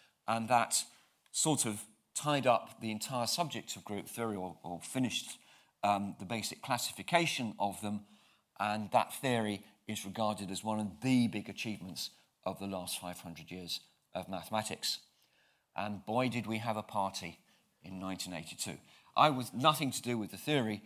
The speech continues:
but the alcohol was widely spread around on that day. So that's one sort of thing that solving the cubic led to. It led to solving the quintic, led to group theory,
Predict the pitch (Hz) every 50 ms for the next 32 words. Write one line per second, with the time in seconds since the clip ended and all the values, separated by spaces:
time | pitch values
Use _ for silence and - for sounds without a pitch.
0 | - - _ _ _ _ - 113 110 104 - - - - - - - _ _ -
1 | 101 110 117 113 113 113 - 98 110 104 95 92 - - _ _ _ _ _ _
2 | _ - 95 92 90 - - - _ - - 113 135 143 151 147 - 120 - -
3 | - 107 104 95 101 101 95 95 85 78 - - _ - 87 87 85 82 78 -
4 | 76 76 - - _ _ _ _ _ - - - - - - - - - - -
5 | - - - - _ _ _ - - - 202 202 247 262 226 208 - 202 180 220
6 | 220 202 180 165 131 113 - - - - - 180 156 151 - - - - _ _
7 | _ - - - - 180 165 143 131 113 - - - - 147 135 - - - -
8 | - - - 160 165 151 123 131 127 123 - - 147 127 110 110 - 120 165 185
9 | 180 - - - 180 180 175 165 - - 110 110 - 110 117 113 107 - - -
10 | 104 95 - - 120 123 113 98 98 92 - - 180 170 165 - - 160 151 -
11 | - - - - - _ _ - 123 113 - - - - 131 131 127 - - -
12 | 117 113 107 107 104 101 -